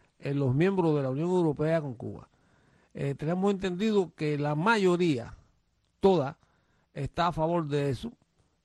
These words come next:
menos Lituania, que todavía no ha dado, eh, su, su voto o su consentimiento o, o el voto adelantado para hacer una, eh, una conclusión.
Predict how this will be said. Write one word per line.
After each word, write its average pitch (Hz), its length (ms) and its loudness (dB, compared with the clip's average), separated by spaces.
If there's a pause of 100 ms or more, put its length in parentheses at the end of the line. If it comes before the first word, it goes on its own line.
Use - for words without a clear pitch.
menos 185 560 0
Lituania, 156 680 0 (560)
que 143 140 -8
todavía 156 480 2
no 180 120 0
ha 170 60 2
dado, 170 440 2 (120)
eh, 135 180 -2
su, 180 420 -2 (280)
su 165 140 2
voto 185 420 2 (380)
o 135 320 -4
su 147 100 -8
consentimiento 151 880 -4
o, 131 760 -4
o 131 160 -2
el 131 60 -2
voto 165 260 -4
adelantado 156 640 2
para 135 200 -2
hacer 151 200 0
una, 143 400 -2 (640)
eh, 135 160 -2
una 160 220 0
conclusión. 139 720 0